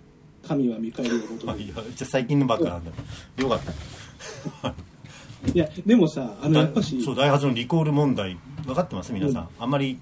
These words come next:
Speaker 2: 興味ないかな？い-、他にいろんな大きなニュースがあったから。
Speaker 1: うん。そうよ。だから、そんなでさ、ちょっと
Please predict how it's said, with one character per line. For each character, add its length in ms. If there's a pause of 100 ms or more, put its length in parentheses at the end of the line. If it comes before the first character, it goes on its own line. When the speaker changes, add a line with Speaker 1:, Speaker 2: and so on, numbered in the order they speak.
(100)
Speaker 2:
興 160
味 80
な 100
い 60
か 80
な？ 160 (180)
い-、 120
他 200
に 80
い 40
ろ 100
ん 40
な 60
大 120
き 100
な 60
ニ 100
ュ 40
ー 40
ス 100
が 80
あ 20
っ 20
た 100
か 100
ら。 120 (1500)
Speaker 1:
う 40
ん。 100 (880)
そ 220
う 80
よ。 100
だ 100
か 80
ら、 80 (240)
そ 160
ん 100
な 80
で 120
さ、 240
ち 80
ょ 20
っ 40
と 140